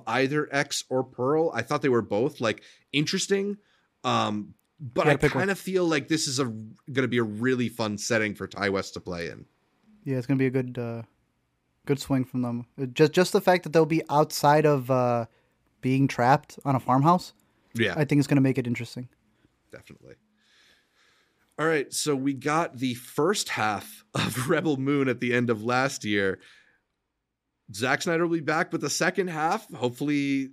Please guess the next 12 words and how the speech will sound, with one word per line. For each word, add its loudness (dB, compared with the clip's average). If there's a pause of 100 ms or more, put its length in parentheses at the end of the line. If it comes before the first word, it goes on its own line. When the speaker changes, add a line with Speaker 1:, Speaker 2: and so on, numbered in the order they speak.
(100)
Speaker 1:
it -2
feels -2
like -2
more 0
of -2
a 0
story 0
<laughs> -8
than -2
the -2
last -4
one. -4